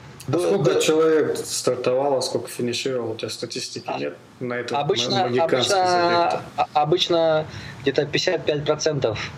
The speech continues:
Speaker 2: э, э, финишируют.
Speaker 1: Мгм.
Speaker 2: Это такая средняя статистика.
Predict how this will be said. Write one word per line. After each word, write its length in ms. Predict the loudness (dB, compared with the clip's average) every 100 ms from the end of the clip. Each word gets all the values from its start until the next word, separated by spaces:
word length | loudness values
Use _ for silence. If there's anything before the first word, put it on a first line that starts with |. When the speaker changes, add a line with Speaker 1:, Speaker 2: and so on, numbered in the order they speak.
| -6
Speaker 2:
э, 720 | -2 2 4 4 4 4 4 2 -2 -8 -12 -12 -12 -12 -6
э, 220 | -4 -2
финишируют. 600 | 0 0 0 2 2 0 -2 -8 -14 -10 -6
Speaker 1:
Мгм. 240 | -2 -2 -2
Speaker 2:
Это 180 | -2 -4
такая 300 | -2 0 0
средняя 340 | 0 0 0
статистика. 640 | 0 -2 -2 -4 -4 -4